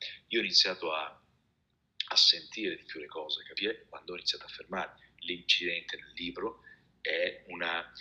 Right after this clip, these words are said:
l'incidente non è altro. Molte persone lo vedono come, "È un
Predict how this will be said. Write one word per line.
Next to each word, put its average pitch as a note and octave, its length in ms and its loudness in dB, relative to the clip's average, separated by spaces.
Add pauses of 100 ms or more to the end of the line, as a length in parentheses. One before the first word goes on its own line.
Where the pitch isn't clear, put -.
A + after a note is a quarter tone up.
(120)
l'incidente G2 560 0
non E2 140 -8
è E2 40 -6
altro. E2 240 -4
Molte - 180 -4
persone A2+ 320 4
lo F#2 80 -4
vedono F2 320 -2
come, - 280 -8
"È A#2 220 2
un A#2 160 -2